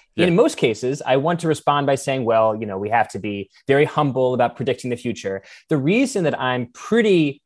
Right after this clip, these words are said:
Speaker 2: confident that remote work is a thing that's going to stay is that you compare the comeback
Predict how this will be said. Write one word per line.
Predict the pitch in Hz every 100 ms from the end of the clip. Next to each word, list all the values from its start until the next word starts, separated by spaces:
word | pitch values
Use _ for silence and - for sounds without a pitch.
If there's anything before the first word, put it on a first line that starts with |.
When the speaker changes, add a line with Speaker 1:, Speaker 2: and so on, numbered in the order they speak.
| -
Speaker 2:
confident | - 156 156 127 90 -
that | 127
remote | 123 131 131
work | 131 127 123 131
is | 123
a |
thing | 123 139 127
that's | 113 -
going | 117
to | 101
stay | - 104 87 - _ _ _ -
is | 156
that | 190
you | 180
compare | 180 170 165 - 214 220 226 233 233 _ _ _ _
the | - 117 139
comeback | - - - 262 170 113 101